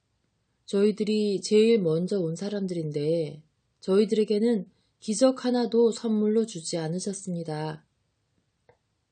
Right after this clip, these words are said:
저희들이 제일 먼저 온 사람들인데 선생님은 외부 사람을 선생님 곁에 앉히십니다.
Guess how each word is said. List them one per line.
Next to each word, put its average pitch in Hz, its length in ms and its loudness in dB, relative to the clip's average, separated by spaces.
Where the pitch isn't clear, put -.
저희들이 269 480 4
제일 214 320 2
먼저 165 400 -2
온 156 160 -2
사람들인데 165 800 -8
선생님은 185 880 -4
외부 202 300 0
사람을 220 540 0
선생님 262 600 -4
곁에 185 340 -6
앉히십니다. 160 960 -8